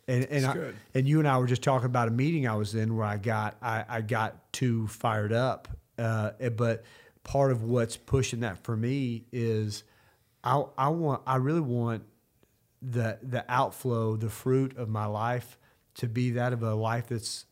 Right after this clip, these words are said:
Speaker 1: that's consecrated, where there's just kind of, there, there's just unbelievable things happening. So just that one word, consecrate, it's affecting my meetings. It's affecting my t-, conversation with the waiter. And so, but that, that's what success looks like for me this year.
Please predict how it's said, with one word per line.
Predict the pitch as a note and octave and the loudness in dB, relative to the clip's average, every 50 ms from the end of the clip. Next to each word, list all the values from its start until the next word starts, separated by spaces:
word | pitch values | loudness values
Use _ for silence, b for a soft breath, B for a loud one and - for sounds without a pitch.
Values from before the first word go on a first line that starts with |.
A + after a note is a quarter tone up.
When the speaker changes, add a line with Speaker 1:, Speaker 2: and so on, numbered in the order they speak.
| _ - | _ -8
Speaker 1:
that's | C3 A#2 G#2+ - | -8 -6 -6 -6
consecrated, | - - B2 A#2+ A2+ - - - C3+ C3 C3 C3 | -4 -2 -2 -2 -2 -4 -6 -4 -2 0 0 0
where | A2+ A2+ A2 G#2+ | 0 0 0 0
there's | A2 A#2 A2+ G#2 | 0 0 0 0
just | A2+ B2 A2 A2 - - - - | -2 -2 -4 -4 -6 -10 -16 -8
kind | - - B2 A#2+ A#2 A2+ | -4 -2 0 0 0 -2
of, | A#2 - | -2 -4
there, | C3+ A#2+ A2 G#2+ | -2 -2 -2 -2
there's | G#2+ A#2+ A#2 A2 G#2+ | -2 -2 -2 -2 -2
just | A2+ G#2 - - - _ _ _ | -2 -4 -6 -8 -12 _ _ _
unbelievable | C3 C3 B2 A2+ A#2+ B2 B2+ A#2 A#2 | -2 -2 0 0 0 0 0 0 -2
things | G#2+ - A#2+ A#2+ A#2+ - | -2 -2 -2 -2 -2 -2
happening. | C3+ B2+ B2+ B2+ - C#3+ C#3+ D#3 D3+ B B B B B B B B B | 0 -2 -2 -2 -2 -4 -6 -6 -6 B B B B B B B B B
So | - - C#3+ B2+ | 0 0 2 4
just | B2+ D#3 F3 F3 | 4 2 2 4
that | - D3 C3+ - | 4 4 4 4
one | B2+ B2 C#3 D#3 D3+ C#3 | 4 2 2 2 2 4
word, | C#3 C#3+ C#3+ C3+ C#3 | 4 4 4 2 0
consecrate, | - C3+ C3 C3 - - G#2+ - A2+ G#2 G2 F#2+ F2 - b b b b b b b _ _ - | 0 0 0 0 -2 -4 -6 -6 -4 -4 -4 -6 -8 -10 b b b b b b b _ _ -2
it's | C#3 C3 - | -2 0 0
affecting | C#3 A2 - D3 C#3+ C#3+ - C3 A#2+ | 0 0 2 2 2 2 0 -2 -2
my | A2 G#2 G#2 | -2 -2 0
meetings. | G#2+ B2 C3 C3+ C3 C3+ C3 B2+ B2 A#2 | 0 0 0 0 0 0 -2 -2 -4 -6
It's | - A2+ - | -8 -8 -8
affecting | A2+ G#2 - B2+ A#2 A#2 - B2+ A#2+ A#2 | -6 -4 -4 -4 -4 -2 -2 -2 -2 -2
my | A#2 A2 G#2+ G#2 G#2 | -2 -2 -2 -2 -4
t-, | G#2 - - - | -4 -8 -10 -4
conversation | - C3+ B2+ A2+ G2 B2 A#2 - - | -2 -2 -2 0 0 -2 -2 -2 -4
with | A#2+ A2+ A2 | -4 -4 -4
the | - G2+ | -6 -6
waiter. | G#2 A2+ A2+ A#2+ A#2+ B2+ B2 B2 A#2 A#2 B B B B B _ | -2 0 0 2 2 0 0 0 -2 -4 B B B B B _
And | - A#2 A2 G#2 | -4 -2 -2 -2
so, | G#2 - - A#2+ A2 G#2+ G#2 | -2 -2 -2 -2 0 0 0
but | G2+ A2+ A#2 | 0 -2 0
that, | B2+ C3+ C3 C3 | 0 0 0 2
that's | D3 D3+ D#3 - | 0 0 0 0
what | D3+ A#2+ | -2 -2
success | - - A#2+ - - C3 A#2+ A2 | -2 -4 -6 -4 -4 -4 -4 -4
looks | A#2+ A2 | -6 -6
like | A#2+ A2+ G#2+ | -6 -6 -6
for | - - | -6 -4
me | A2 G#2+ G#2+ | -2 -2 -2
this | G#2 G#2 G2+ G2 - - | -2 -2 -4 -6 -8 -10
year. | B2+ - | -12 -14